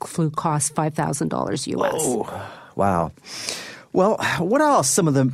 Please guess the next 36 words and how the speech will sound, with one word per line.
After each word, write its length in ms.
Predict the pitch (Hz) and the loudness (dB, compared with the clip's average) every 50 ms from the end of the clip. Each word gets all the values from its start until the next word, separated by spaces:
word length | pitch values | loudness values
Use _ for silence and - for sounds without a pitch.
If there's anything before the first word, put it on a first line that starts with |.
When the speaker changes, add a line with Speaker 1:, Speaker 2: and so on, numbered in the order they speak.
| - | 2
Speaker 2:
misconceptions 840 | 135 135 147 - - - 135 127 - 151 - - - 117 101 92 92 | 2 2 2 2 2 0 0 2 2 0 0 0 0 0 0 2 2
that 160 | 113 110 - | 0 0 0
lead 240 | 120 113 113 110 - | 2 0 0 0 0
people 360 | - 113 101 - 101 95 92 - - - | -2 -2 0 0 0 0 0 -2 -8 -8
to 340 | - - 113 110 104 101 - | -2 0 2 2 2 2 2
not 320 | - 110 107 117 131 - - | 2 4 4 4 2 0 -2
take 320 | - - 143 139 101 - | -2 2 2 2 2 0
sufficient 500 | - - 113 101 - 98 - - 85 - | -2 -4 -2 -2 -2 -4 -2 -2 -2 -2
insurance? 640 | 90 85 85 - - 87 82 78 78 - - - - - - - - - - - | -2 -4 -4 -6 -8 -8 -8 -8 -8 -10 -12 -12 -12 -14 -18 -18 -18 -18 -6 -2
Speaker 1:
Well, 120 | - 185 185 | 0 2 2
the 60 | 190 | 0
first 340 | - - 220 208 190 - - | 0 0 0 0 2 2 2
one 140 | 190 185 | 2 4
we've 140 | 185 175 151 | 4 2 2
just 200 | - 185 165 - | 2 0 0 2
talked 240 | - 208 220 226 - | 2 2 2 2 2
Speaker 2:
<laughs> 40 | 190 | 2
Speaker 1:
about 180 | 151 180 170 175 | 2 2 2 2
is 140 | 180 - 208 | 2 4 4
my 140 | 185 196 | 2 2
provincial 440 | 196 - 196 170 190 190 180 - 190 | 2 0 0 2 2 2 2 0 0
government 440 | 160 - 170 165 180 175 175 170 147 | 0 0 0 2 2 4 2 2 0
health 320 | 135 156 175 190 190 - | 0 0 0 0 -2 -4
plan 340 | - - 202 196 214 233 247 247 - - - - - - - | -4 -2 2 2 4 4 2 2 -2 -10 -12 -12 -14 -4 0
will 100 | 185 175 | 0 0
fully 380 | 151 - - 202 190 190 180 | 0 2 2 4 4 4 2
cover 260 | 185 - 175 170 180 175 | 2 0 0 2 4 4
me 180 | 170 180 180 | 6 6 4
when 240 | 170 170 170 170 165 | 4 4 4 4 4
I'm 220 | 170 165 160 160 | 4 4 4 2
traveling 480 | - - - 165 156 151 156 156 160 160 | 2 0 0 0 0 2 2 2 2 2
abroad. 480 | 156 143 156 156 147 147 143 - - - - - - - - - - - - _ _ - | 2 0 0 0 0 0 -2 -4 -8 -12 -20 -20 -20 -20 -18 -18 -18 -18 -20 _ _ 0
I 100 | 170 170 | 0 0
can't 320 | - - - 160 151 151 | 0 2 2 4 4 4
afford 400 | 151 - - - 156 151 151 160 | 2 0 -2 -2 0 2 4 4
it. 320 | 185 226 269 - - - | 4 2 2 0 -2 -4